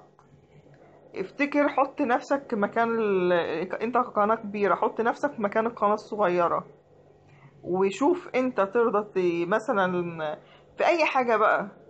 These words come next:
آه، كلمة، تعليق، آه، بصة، آه، مش كويسة، هترضاها؟ فاحنا ن-،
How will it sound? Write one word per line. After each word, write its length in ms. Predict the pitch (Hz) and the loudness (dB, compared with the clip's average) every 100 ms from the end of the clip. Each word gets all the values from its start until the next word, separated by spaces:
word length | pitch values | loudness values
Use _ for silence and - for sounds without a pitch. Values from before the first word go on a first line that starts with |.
| - - - - - | -20 -20 -20 -18 -4
آه، 920 | 208 214 208 208 202 208 202 202 196 | 0 2 2 2 2 2 2 2 2
كلمة، 540 | 196 - 247 214 202 202 | 0 -2 0 2 2 2
تعليق، 800 | 202 214 170 185 196 196 190 - - | 4 4 4 2 -2 0 -2 -4 -2
آه، 1400 | 180 196 190 185 185 185 180 180 175 175 175 170 170 180 - - _ _ _ _ _ _ | 2 4 4 4 4 4 4 4 4 4 4 2 2 -2 -10 -20 _ _ _ _ _ _
بصة، 640 | 175 202 214 - 208 208 - - - - - - _ _ _ _ _ _ _ _ - | 0 2 2 2 2 2 0 -20 -20 -20 -20 -20 _ _ _ _ _ _ _ _ -8
آه، 400 | 180 190 185 185 | -2 2 2 2
مش 260 | 180 202 - | 2 0 -2
كويسة، 580 | - 196 185 190 - 185 - | 0 2 2 0 -2 -6 -6
هترضاها؟ 680 | - 185 208 202 202 226 214 - - - - - - - - - - - | -4 0 0 2 2 2 0 -2 -20 -20 -20 -20 -20 -20 -20 -20 -20 -6
فاحنا 320 | 240 269 349 | -2 0 2
ن-، 80 | 262 | 2